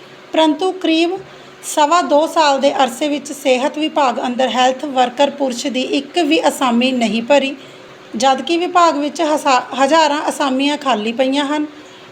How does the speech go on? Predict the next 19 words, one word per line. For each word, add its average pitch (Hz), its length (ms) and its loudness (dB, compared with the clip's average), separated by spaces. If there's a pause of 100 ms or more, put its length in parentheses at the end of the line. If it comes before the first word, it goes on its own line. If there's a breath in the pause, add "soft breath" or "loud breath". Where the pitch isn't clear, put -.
(140)
ਉੱਧਰ 311 280 2
ਹੈਲਥ 302 340 0
ਵਰਕਰ 302 400 0
ਦਾ 269 200 2
ਕੋਰਸ 269 460 2 (160)
ਸਾਲ 269 280 2
ਦੋ 262 240 4
ਹਜ਼ਾਰ 262 220 4
ਬਾਰਾਂ 247 340 4
ਤੋਂ 269 140 0
ਬੰਦ 214 280 -2
ਪਿਆ 277 240 2
ਹੈ 285 180 -2 (480 loud breath)
ਅਤੇ 285 180 0
ਪਹਿਲਾਂ 330 360 2
ਕੋਰਸ 285 360 2
ਪਾਸ 254 340 0
ਕਰ 285 140 2
ਚੁੱਕੇ 285 380 -2